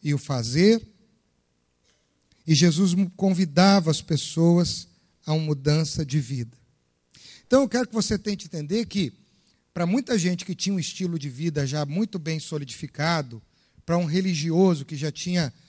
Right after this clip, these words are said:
feito da religiosidade dele a base da sua espiritualidade, alguém chegar e dizer assim, Ó, você precisa mudar. Você não pode só apenas dar oferta, mas quando você der oferta, você não pode dar para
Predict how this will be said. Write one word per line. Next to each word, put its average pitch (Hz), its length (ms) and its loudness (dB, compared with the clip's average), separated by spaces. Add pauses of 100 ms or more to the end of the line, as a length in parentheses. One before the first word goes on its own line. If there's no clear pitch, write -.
(200)
feito 175 380 -2
da 151 160 0
religiosidade 156 1500 0
dele 139 300 -4
a 139 80 -4
base 180 540 -2
da 151 120 -6
sua 170 140 -10
espiritualidade, 156 960 -6 (400)
alguém 175 340 0
chegar 143 600 -4 (340)
e 151 80 -10
dizer 143 140 -8
assim, 156 180 -6
Ó, 147 80 -8
você 147 240 -10
precisa - 260 -10
mudar. 147 440 -4 (840)
Você 156 260 0
não 220 120 0
pode 208 280 2
só 180 200 0
apenas 151 840 -6 (160)
dar 151 200 2
oferta, 131 760 -4 (480)
mas 147 180 -4
quando 202 240 0
você 165 360 -4
der 147 200 0
oferta, 156 760 -2 (260)
você - 160 2
não 160 100 -2
pode 180 300 0
dar 160 220 -2
para 135 360 -8